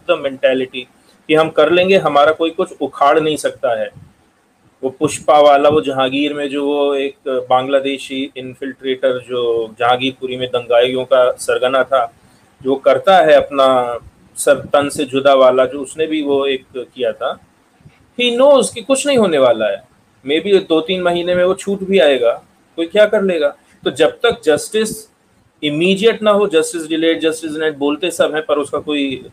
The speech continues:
तथ्य निकल के आ नहीं रहा, उसका निचोड़, वो सामने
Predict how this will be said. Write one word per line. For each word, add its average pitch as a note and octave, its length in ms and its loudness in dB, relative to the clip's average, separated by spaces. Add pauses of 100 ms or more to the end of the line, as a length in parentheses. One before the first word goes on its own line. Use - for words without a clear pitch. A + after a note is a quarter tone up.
(180)
तथ्य F3+ 260 -2
निकल D3 280 0
के D3 100 -2
आ C#3 200 0
नहीं C#3+ 160 -2
रहा, C3+ 100 6
उसका C3+ 220 -2
निचोड़, B2 460 -4 (720)
वो C3+ 100 -2
सामने D3+ 560 0